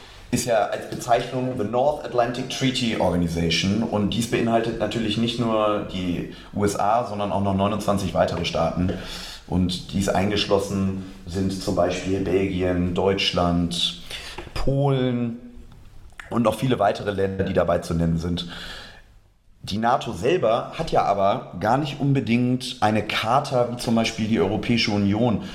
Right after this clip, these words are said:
also Werte, die repräsentiert werden müssen, um Teil der nato zu sein. Wir reden ja hier eher von einem Bündnis, um sich gegenseitig zu unterstützen, als von einer Wertegemeinschaft, wie wir es zum Beispiel in der E U haben.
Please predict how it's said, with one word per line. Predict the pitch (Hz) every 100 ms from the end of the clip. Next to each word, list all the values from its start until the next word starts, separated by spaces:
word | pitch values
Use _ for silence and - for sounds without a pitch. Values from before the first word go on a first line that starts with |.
| -
also | 104 98 98 90
Werte, | 104 127 135 123 120 123 - -
die | 113 120 117 - - - -
repräsentiert | - 113 - 117 107 101 135 -
werden | 107 110
müssen, | 110 117
um | 104 98
Teil | - 107 120 120
der | 101
nato | 98 113 135
zu | 85 87 82 -
sein. | 87 85 85
Wir | 87
reden | 101 113
ja | 101
hier | 98 107 -
eher | 107 107
von | 113 -
einem | 98 101 95 92
Bündnis, | 113 139 120 113 -
um | 110
sich | 101 -
gegenseitig | 113 110 101 -
zu | 95
unterstützen, | 95 95 - - 101
als | 95 95 95
von | - 95
einer | - 90 87
Wertegemeinschaft, | 110 131 101 90 92 90 90 -
wie |
wir | 90
es | 92 -
zum | 90
Beispiel | 90 90
in | 92
der | 87
E |
U | 90 127 92
haben. | 85